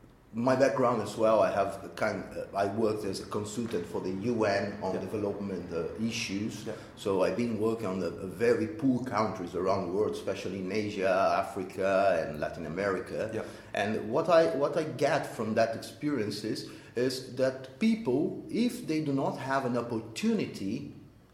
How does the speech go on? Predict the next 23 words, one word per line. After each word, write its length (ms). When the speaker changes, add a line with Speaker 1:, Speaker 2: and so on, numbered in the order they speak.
Speaker 1:
that 240
is 140
what 340
blocks 500
everything 600
else. 420
Speaker 2:
Mm. 360
Speaker 1:
So 420
for 160
me, 360
the 100
most 320
important 580
thing 480
on 260
all 200
that 420
is 160
to 180
create 800
the 80
opportunity. 880
Speaker 2:
Mm. 220